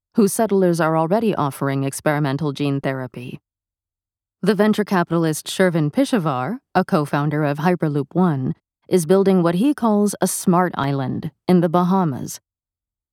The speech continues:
So far, it sounds like a planned community with its own airport, but Pishavar has promised that his ambitions are much larger. "One of our next projects is an island that is bigger than Manhattan,"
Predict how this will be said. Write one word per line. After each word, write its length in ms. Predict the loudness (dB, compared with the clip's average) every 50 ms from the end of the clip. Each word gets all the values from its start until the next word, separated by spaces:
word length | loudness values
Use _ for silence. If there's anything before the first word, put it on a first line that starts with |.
| _ _ _ -6
So 180 | -2 0 2 2
far, 240 | 4 2 2 4 2
it 100 | 0 0
sounds 300 | 0 0 2 2 2 0
like 180 | 0 -2 -2
a 60 | -2 -4
planned 420 | -2 0 0 2 2 2 2 0
community 460 | 0 0 2 2 2 2 2 0 0
with 160 | 0 -2 -2
its 160 | -2 -2 -2 0
own 180 | 0 0 2
airport, 540 | 2 2 2 0 0 -4 -10 -10 -10 -12 -14 -16 _ _ _ _ _ _ _ _ -2
but 240 | 0 2 2 0 0 -2
Pishavar 400 | -2 -2 0 0 2 2 2 2
has 160 | 2 0 -2
promised 500 | -2 0 2 2 2 2 0 -2 -4 -2
that 140 | -2 0 2
his 180 | 2 0 2
ambitions 500 | 2 2 2 2 0 0 2 2 2 2
are 140 | 2 2 4
much 280 | 4 2 2 0 -2 -4
larger. 520 | -4 -4 -4 -6 -8 -10 -10 -12 -14 -20 _ _ _ _ _ _ _ _ _ _ _ _ _ _ _ 0
"One 160 | 2 4 4
of 100 | 4 2
our 140 | 2 2 2
next 340 | 2 2 0 -2 -4 -6
projects 480 | -2 -2 0 0 0 0 -2 -2 0 0
is 140 | 0 0 2
an 100 | 0 0
island 480 | 0 0 2 2 2 2 2 2 2
that 100 | 2 0
is 140 | 0 0 0
bigger 240 | 0 0 2 2 2
than 180 | 0 2 2 2
Manhattan," 760 | 2 0 0 0 0 0 0 0 -2 -4 -8 -8 -8 -10